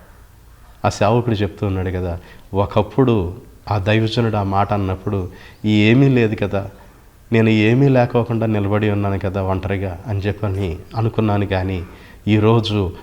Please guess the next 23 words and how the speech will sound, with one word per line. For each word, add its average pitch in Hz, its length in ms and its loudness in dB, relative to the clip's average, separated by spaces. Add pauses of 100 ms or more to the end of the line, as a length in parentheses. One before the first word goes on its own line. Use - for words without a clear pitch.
(120)
ఆ 104 100 6
దైవజనుడి 107 640 2
నోటి 101 220 0
నుంచి 101 240 -4
వచ్చిన - 280 -4
మాటలు 95 380 -4
నెరవేర్చబడుతూ 95 760 -4
ఉన్నాయి. 87 240 -6 (720)
బండి 117 260 6
మీద 127 160 6
ప్రయాణం 117 580 4
చేస్తూ 117 340 0
ప్రార్థన 104 420 0
చేసుకునే 101 500 -2
పరిస్థితి, 90 580 -6 (960)
ట్రైన్లో 127 460 6
రాత్రిపూట 120 540 2
ప్రయాణం 127 540 2
చేస్తూ 120 560 -2 (1120)
ప్రార్థన 110 360 2
చేసుకుంటూ 110 520 -2
ఉన్న 98 120 0
పరిస్థితి, 95 600 -6